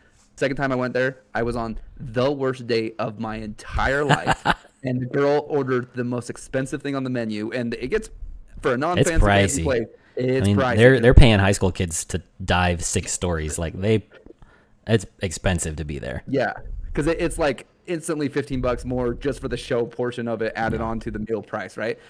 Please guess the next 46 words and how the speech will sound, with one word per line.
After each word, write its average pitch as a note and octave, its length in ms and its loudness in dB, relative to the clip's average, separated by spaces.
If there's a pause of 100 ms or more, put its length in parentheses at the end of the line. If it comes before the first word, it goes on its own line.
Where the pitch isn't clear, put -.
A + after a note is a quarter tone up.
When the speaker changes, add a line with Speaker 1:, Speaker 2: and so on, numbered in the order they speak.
(140)
Speaker 1:
And, C3 360 -6 (120)
and B2 140 -4
so B2 300 0
she E3+ 180 -8
ordered, D#3+ 240 -2
like, B2+ 140 -2
the B2 80 -6
most B2+ 200 -4
expensive A#2+ 440 -8
thing A#2 180 -6
on A2 80 -4
the A2 80 -6
menu, A2 380 -4
and G#2+ 80 -6
I A2+ 40 -6
think A2+ 200 -6
it - 20 -4
was G#2+ 80 -8
just G#2+ 240 -6
out G#2 120 -4
of - 40 -14
spite G#2+ 400 -8
'cause G#2+ 140 -10
we G#2 100 -4
were G#2 180 -4
on G#2 320 -6
the A2+ 160 0
world's A2 440 -4
worst G#2+ 300 -10
date. G2+ 260 -12 (400)
And A2 440 -2 (300)
then B2 200 -2
she B2 120 -8
took - 180 -4
one G#2+ 180 -4
bite, G#2 180 -2
and - 100 -10
she's G2+ 60 -14
like, G#2 160 -8
"This A2+ 120 -8
is G#2 80 -8
gross." G#2+ 380 -8 (460)
And B2+ 120 0
I A#2+ 80 4
was A#2+ 160 0
like, G#2+ 260 -2